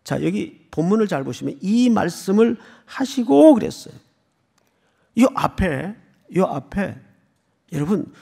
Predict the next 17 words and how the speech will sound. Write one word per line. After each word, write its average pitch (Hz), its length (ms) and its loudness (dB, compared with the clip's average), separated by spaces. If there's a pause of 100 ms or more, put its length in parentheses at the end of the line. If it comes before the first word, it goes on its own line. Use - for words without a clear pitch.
(120)
무슨 143 340 -4
말씀을 208 500 0
하셨을 185 440 -6
것 170 100 -8
같아요? 135 420 -14 (2250)
예? 220 120 2 (320)
이 285 220 4
말씀을 247 500 0
하시고라는 233 920 2 (240)
표현으로 214 480 -2
봐서 196 340 -4 (240)
분명 240 320 2
무슨 190 240 -4
말씀을 - 320 -2
하신 247 300 0
것 262 60 4
같아요. 143 340 0